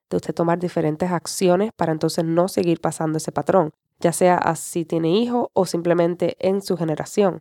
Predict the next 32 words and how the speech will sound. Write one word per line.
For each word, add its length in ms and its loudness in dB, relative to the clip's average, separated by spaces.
porque 200 -8
cuando 220 0
usted 220 -4
sana 460 2
unos 220 0
patrones 420 0
y 80 -2
no 120 4
los 100 2
pasa, 440 0
no 120 0
solamente 540 2
se 220 -4
tiene 160 0
esa 140 -2
idea 140 4
de 80 2
que 100 -4
usted 180 -4
sana 320 2
para 180 0
atrás 280 -2
sus 160 -4
ancestros 580 -4
y 40 -6
sus 160 -6
antepasados, 640 -2
sino 180 -4
también 360 -2
las 100 -8
futuras 340 -6
generaciones. 760 -4